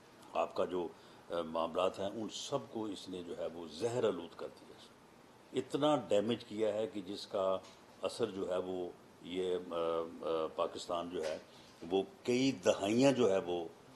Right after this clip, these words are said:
ब-, उसे बर्दाश्त करना पड़ेगा। अब यहाँ पे ये चालें चल रहा है और कह रहा है कि मैं अपनी तरफ से कई चालें चल रहा हूँ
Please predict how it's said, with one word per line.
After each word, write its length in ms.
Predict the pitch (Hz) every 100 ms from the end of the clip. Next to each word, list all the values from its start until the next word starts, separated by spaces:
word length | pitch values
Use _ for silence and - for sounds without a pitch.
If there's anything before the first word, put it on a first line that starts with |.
| -
ब-, 840 | 80 85 82 80 85 78 87 85 92
उसे 200 | 87 90
बर्दाश्त 440 | 82 76 78 76
करना 200 | 80 69
पड़ेगा। 380 | 71 69 67 - - - - -
अब 160 | 120 131
यहाँ 260 | 120 117 127
पे 120 | 131
ये 140 | 120
चालें 420 | 120 139 127 127
चल 160 | 107 90
रहा 180 | 69 69
है 60 | - - - - - - - - - - - - - - - - 85
और 100 | 90
कह 180 | 113
रहा 120 | 131 147
है 80 | 143
कि 360 | 143 123 107 - - - - -
मैं 320 | 92 95 123
अपनी 340 | 131 135 160 165
तरफ 260 | 143 123
से 180 | - 135
कई 280 | - 131 139
चालें 420 | - 110 110 110
चल 180 | 107 95
रहा 220 | 104 123
हूँ 260 | 127 143